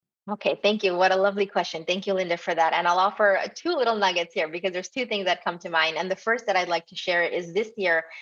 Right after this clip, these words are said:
I actually, for twenty twenty-two, I stepped down from a position of leadership, uh, to actually focus on my own leadership, um, skills.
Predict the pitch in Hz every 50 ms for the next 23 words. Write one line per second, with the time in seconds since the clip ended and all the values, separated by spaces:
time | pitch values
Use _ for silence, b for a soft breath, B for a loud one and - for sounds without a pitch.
0 | B B B 160 196 214 214 - - 214 196 190 185 165 - - 190 175 - 196
1 | 190 185 180 - 190 175 170 170 - 180 165 175 - - - 214 214 208 190 -
2 | 180 165 170 185 190 180 - 180 170 160 160 - 180 156 170 170 - 185 170 165
3 | 160 170 180 190 190 196 196 - - 165 156 - _ _ B B B B B -
4 | 170 170 160 156 - - - - 226 269 - - 269 226 220 214 220 - 202 208
5 | 202 - 247 226 233 - 202 190 190 190 190 190 190 180 - - _ - 180 190
6 | 185 185 190 220 247 294 302 240 - - 180 175 156 156 165 - - 180 160 -
7 | _ _ - 160 160 151 156 151 - - - - - 208 175 135 - - -